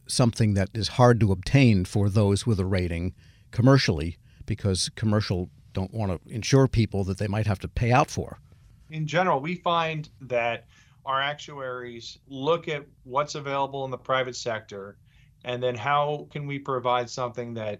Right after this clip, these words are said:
Speaker 2: you know, meets or is better than the value that's provided to honor not only the service of the service member,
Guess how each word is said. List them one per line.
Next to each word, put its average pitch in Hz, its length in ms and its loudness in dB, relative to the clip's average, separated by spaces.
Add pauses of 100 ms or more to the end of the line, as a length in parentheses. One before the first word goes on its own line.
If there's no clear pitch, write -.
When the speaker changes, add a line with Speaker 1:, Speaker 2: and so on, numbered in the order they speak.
Speaker 2:
you 110 120 -14
know, 101 100 -8
meets 143 640 -6 (120)
or 113 280 -2
is 110 100 -6
better 131 320 2
than 127 220 -2
the 107 80 -6
value 113 640 -2 (260)
that's 117 240 -2
provided 107 680 -6 (240)
to 127 160 -6
honor 139 580 -2 (220)
not 131 260 -2
only 143 220 -4
the 120 120 -6
service 139 680 -4
of 117 140 -6
the 110 80 -8
service 147 360 0
member, 131 460 2